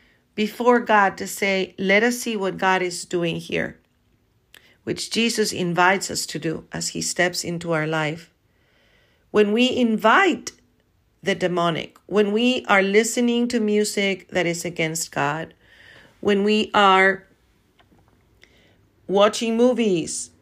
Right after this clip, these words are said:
or accepting pornographic material or drinking too much or doing drugs, when we are doing things that are not of God and we are opening the door to the demonic, friends, we have to encounter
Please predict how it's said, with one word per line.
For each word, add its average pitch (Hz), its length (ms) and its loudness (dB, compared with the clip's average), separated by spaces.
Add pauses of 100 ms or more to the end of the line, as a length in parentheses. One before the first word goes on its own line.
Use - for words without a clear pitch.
(380)
or 190 260 2
accepting 208 640 0
pornographic 202 720 0
material 208 960 0 (160)
or 165 260 2
drinking 226 560 0
too 226 140 -2
much 226 480 2
or 175 280 -2 (240)
doing 214 300 2
drugs, 214 420 2
when 190 280 -4
we 240 300 -2
are 233 200 2
doing 214 300 -2
things 202 320 -4
that 175 100 -4
are 175 80 0
not 185 380 0
of 196 160 -2
God 180 300 2
and 170 120 -8
we 175 100 -4
are - 160 -6 (120)
opening 254 420 2
the 208 100 0
door 170 420 -2 (500)
to 185 120 -8
the 175 140 -2
demonic, 165 540 -4
friends, 143 580 -8
we 175 200 -2
have 160 360 -8
to 156 380 -8 (680)
encounter 160 920 -4